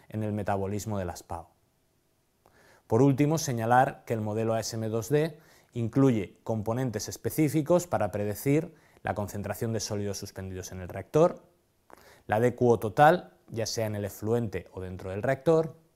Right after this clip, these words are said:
y una posible inhibición de los procesos biológicos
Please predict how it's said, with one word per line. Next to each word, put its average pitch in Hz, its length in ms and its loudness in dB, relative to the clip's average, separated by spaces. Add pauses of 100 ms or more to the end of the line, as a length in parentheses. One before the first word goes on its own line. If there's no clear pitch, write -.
(360)
y 175 320 2
una 151 200 0
posible 139 520 2
inhibición 113 640 -2
de 104 80 -4
los 98 180 -8
procesos 107 460 -6
biológicos 147 720 0